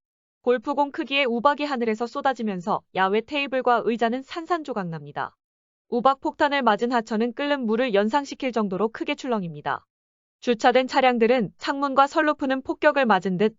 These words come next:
모두 구멍이 숭숭 뚫렸습니다. 중국 광저우 바이윈구에서 발생한 이번 토네이도는 반경 일점칠 킬로미터에 영향을 미쳤습니다. 이 여파로 주민 다섯 명이 숨지고 서른세 명이 다치는 등 인명피해가 컸습니다.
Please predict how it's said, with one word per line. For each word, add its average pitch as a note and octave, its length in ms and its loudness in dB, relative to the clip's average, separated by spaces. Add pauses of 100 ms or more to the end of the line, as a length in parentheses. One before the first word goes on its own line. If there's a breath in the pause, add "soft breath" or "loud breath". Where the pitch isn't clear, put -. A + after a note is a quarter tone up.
모두 G#3+ 260 2
구멍이 B3 420 2
숭숭 D#4 400 -6
뚫렸습니다. E3+ 720 -2 (540)
중국 C4 340 0
광저우 C4 480 2
바이윈구에서 A#3+ 800 2
발생한 A3 540 0
이번 C4 240 2
토네이도는 B3 640 0
반경 A3 420 0
일점칠 C#4+ 520 0
킬로미터에 D4+ 600 2
영향을 F#3 360 0
미쳤습니다. D#3+ 720 -6 (520)
이 A#3+ 180 0
여파로 A#3 400 4
주민 B3+ 320 -2
다섯 B3 300 2
명이 B3 320 0
숨지고 D4+ 440 -2
서른세 E4+ 460 0
명이 B3+ 240 0
다치는 F#3+ 420 -2
등 G3 220 0
인명피해가 A#3+ 680 0
컸습니다. D#3 640 -6